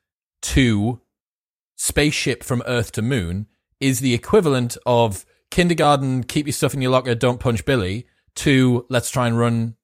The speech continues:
a, a country," uh,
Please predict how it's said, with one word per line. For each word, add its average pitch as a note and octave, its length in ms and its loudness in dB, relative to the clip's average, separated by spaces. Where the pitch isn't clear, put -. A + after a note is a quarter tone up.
a, A#2 480 -2
a A#2 260 -12
country," - 440 -8
uh, G#2 140 -6